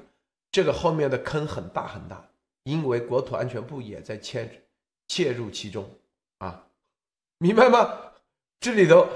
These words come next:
所以你要获得这个里头，因为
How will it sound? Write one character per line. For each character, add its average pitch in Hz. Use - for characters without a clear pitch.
所 233
以 294
你 185
要 262
获 294
得 202
这 294
个 233
里 180
头， 170
因 311
为 262